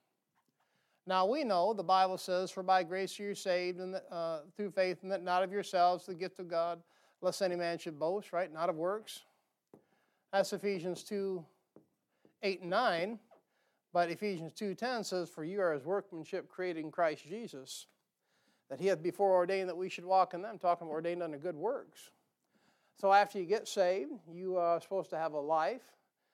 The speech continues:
that, uh, has good works. And we went all through that thing. We showed you who it was to. It was to everybody. Every Christian, every saved person ought to have good works. Amen? Men, women, young men, old men, young women, old women, doesn't matter. Rich, widows,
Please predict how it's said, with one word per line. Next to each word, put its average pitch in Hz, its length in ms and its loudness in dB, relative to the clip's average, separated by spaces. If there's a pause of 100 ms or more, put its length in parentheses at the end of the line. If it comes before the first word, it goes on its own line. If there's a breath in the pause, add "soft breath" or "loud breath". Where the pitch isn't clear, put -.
(340)
that, 160 340 0
uh, 156 80 2
has 151 280 -2
good 165 200 2
works. 240 440 -2
And 156 100 -14
we 143 100 -12
went 156 160 -6
all 247 280 4
through 262 220 -4
that 180 240 4
thing. 170 220 -6
We 156 80 -4
showed 165 260 -4
you 151 60 -8
who 202 180 0
it 220 40 -4
was 233 140 -6
to. 214 80 -2
It 180 80 4
was 143 100 -6
to 190 120 4
everybody. 165 440 0
Every 226 220 -2
Christian, 196 420 0
every 214 200 -2
saved 220 340 2
person 185 520 -2 (420 soft breath)
ought 185 140 8
to 180 60 4
have 180 220 4
good 180 180 4
works. 156 600 0 (240)
Amen? 151 280 -12 (200)
Men, 170 340 -8
women, 190 360 -10
young 170 260 -2
men, 180 320 -4
old 185 220 0
men, 190 360 -4 (440 soft breath)
young 185 280 4
women, 226 240 0
old 190 220 2
women, 185 220 -4
doesn't 180 240 -4
matter. 165 340 -4
Rich, 175 360 -12
widows, 170 480 -8